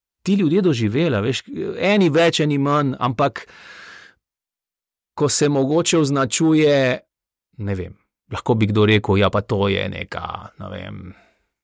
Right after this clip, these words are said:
eh, zadrta politična skupnost, desna skupnost, ki je, ne, eh,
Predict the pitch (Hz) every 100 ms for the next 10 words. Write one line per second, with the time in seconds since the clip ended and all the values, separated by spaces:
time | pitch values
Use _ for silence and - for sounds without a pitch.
0 | _ _ _ - - - _ _ _ 104
1 | 90 95 110 - 110 110 104 135 139 -
2 | - 131 120 113 110 104 113 - _ _
3 | _ _ _ _ _ - - 117 135 143
4 | 131 113 - 123 117 107 104 95 _ _
5 | _ _ _ _ - - - 156 151 147
6 | 143 127 - - - 170 104 92 180 151
7 | - 135 123 - - 165 156 139 123 -
8 | - 131 123 123 120 117 113 117 123 113
9 | 131 147 151 139 117 113 120 - 135